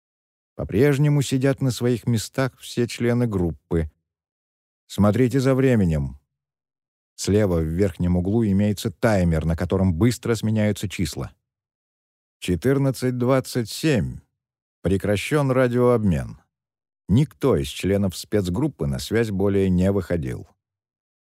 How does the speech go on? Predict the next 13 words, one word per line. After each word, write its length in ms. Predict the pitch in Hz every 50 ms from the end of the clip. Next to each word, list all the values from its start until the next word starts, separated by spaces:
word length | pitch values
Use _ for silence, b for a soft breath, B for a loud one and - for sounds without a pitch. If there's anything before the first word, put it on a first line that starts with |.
| _ _ -
И 120 | 87 107
никто 400 | 113 117 113 - - - 131 139 139
из 200 | 143 139 120 127
них 260 | 143 147 135 - -
не 120 | 135 131
меняет 480 | 127 127 127 123 123 120 120 120 117 -
позы. 460 | _ - 87 80 76 67 64 64 64 - _ _ _ _ _ _ _ _ _ _ _ _ _ _ _ _ _ _ -
Изображение 640 | - 82 82 90 87 90 87 85 87 85 82 76 71
дёргается, 640 | 69 73 95 101 104 113 117 110 - - 117 113 110 - _ _ _ _ _ _ _ _ _ _ _ _ _ -
и 120 | 98 85
камера 500 | - - - 117 123 127 127 123 123 117
показывает 640 | - 120 110 - - 113 104 95 104 98 98 95 90
Землю. 460 | 82 82 92 85 76 69 60 58 -